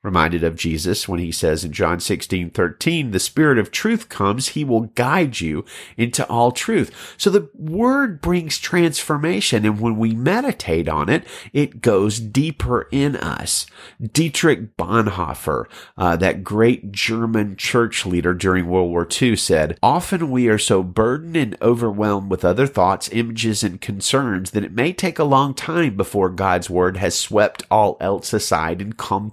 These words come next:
through. This is the very reason why we begin our meditation with prayer, that God may send his Holy Spirit to us through his word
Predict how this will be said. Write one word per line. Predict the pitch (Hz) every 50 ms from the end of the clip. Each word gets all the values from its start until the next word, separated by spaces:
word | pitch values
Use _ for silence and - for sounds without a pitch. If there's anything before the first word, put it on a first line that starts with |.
| - -
through. | 170 185 220 196 127 82 71 - - - - - - - -
This | - 156 202 - -
is | 254 226 185
the | 180 175
very | 131 113 107 92 80 90 95 90
reason | 85 92 95 90 85 - 113 120 127
why | 113 90 82 82
we | 87 92 90
begin | 80 95 98 90 78 80 95 92 95 95
our | 98 98 95
meditation | 95 92 90 85 87 - - - 85 87 - - 92 90
with | 90 85 85 - -
prayer, | - 147 156 143 113 110
that | 110 101 - -
God | - 78 80 82 82
may | 87 87 95
send | - - - 120 110
his | 113 110 92 -
Holy | - - 120 127 123 107
Spirit | - - - - 165 196 202 175 127 - - -
to | - - 92 90 92
us | 107 -
through | - - 107 98 95 87 82
his | - - 107 90 87 87
word | 87 95 107 151 180 143 113 101 101 110